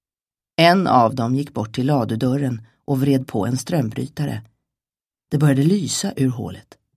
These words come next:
Walter såg på det. Det var ju bara ett upplyst hål i marken.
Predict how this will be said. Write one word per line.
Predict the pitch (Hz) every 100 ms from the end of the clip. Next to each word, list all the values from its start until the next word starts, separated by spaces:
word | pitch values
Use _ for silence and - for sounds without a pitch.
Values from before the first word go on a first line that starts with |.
| _ _ _ _ _ _ _ _ 202
Walter | 196 151 151 202
såg | 196 - 143 160
på | 117
det. | 117 131 _ _ _ _ _ _ _ -
Det | 180
var | 165
ju | 180
bara | 220 180
ett | 160
upplyst | 214 160 175 175 -
hål | 160 165
i | 190
marken. | 143 160 - 113